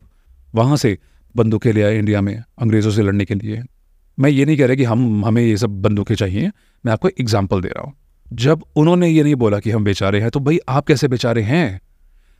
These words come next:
सरकार आपकी है, internet आप, आपके हाथ में स्मार्टफोन है, इसमें कितनी power है ये आपको भी पता है,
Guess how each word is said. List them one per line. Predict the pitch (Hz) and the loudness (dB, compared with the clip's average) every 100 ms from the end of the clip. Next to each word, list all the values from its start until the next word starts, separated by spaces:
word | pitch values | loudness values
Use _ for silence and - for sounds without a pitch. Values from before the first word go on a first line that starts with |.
| - | -8
सरकार | - 104 131 147 | -2 0 2 2
आपकी | 107 - 110 | 0 -2 -2
है, | 95 110 - | -2 -4 0
internet | 131 139 147 | 0 2 2
आप, | 131 - | 0 -2
आपके | 127 - | -2 0
हाथ | 143 147 | 0 0
में | 175 | -2
स्मार्टफोन | - - 151 160 - 175 139 | -4 -4 0 0 0 0 2
है, | 156 147 92 _ _ _ - | 0 -4 -8 _ _ _ -6
इसमें | - 175 | -2 0
कितनी | - 185 | 0 2
power | 135 127 104 | 2 2 -2
है | - _ _ - | -6 _ _ -2
ये | 120 | 0
आपको | 110 131 | 0 -2
भी | 139 | -2
पता | 127 143 | 0 0
है, | 117 127 | -2 -6